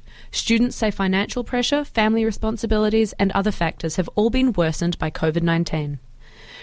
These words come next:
The rates are higher for Māori and Pacifica nursing students, putting the push for a more diverse health workforce under pressure. The Prime Minister says work is underway to reduce the nursing shortage in the healthcare system,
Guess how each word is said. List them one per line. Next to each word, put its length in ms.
The 80
rates 260
are 80
higher 380
for 140
Māori 340
and 100
Pacifica 480
nursing 380
students, 580
putting 300
the 80
push 260
for 140
a 40
more 200
diverse 460
health 300
workforce 560
under 200
pressure. 460
The 80
Prime 220
Minister 360
says 280
work 260
is 100
underway 440
to 120
reduce 360
the 100
nursing 360
shortage 480
in 140
the 100
healthcare 420
system, 500